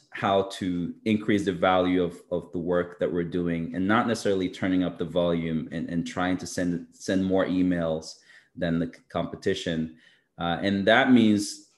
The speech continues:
constantly reviewing and evaluating our content strategies to make sure that whatever we're doing is actually working.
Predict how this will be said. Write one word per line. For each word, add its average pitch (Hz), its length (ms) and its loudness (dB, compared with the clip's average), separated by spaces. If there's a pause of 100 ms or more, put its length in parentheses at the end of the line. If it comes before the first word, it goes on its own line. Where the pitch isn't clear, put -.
(480)
constantly 123 560 2
reviewing 98 560 2
and 92 80 0
evaluating 87 600 2
our 80 120 0
content 82 440 -6
strategies 80 880 -4 (180)
to - 100 -8
make 95 160 0
sure 95 160 0
that 90 200 -2
whatever 95 340 2
we're 87 180 0
doing 85 420 -2
is 80 140 -4
actually 80 380 -4
working. 78 680 -6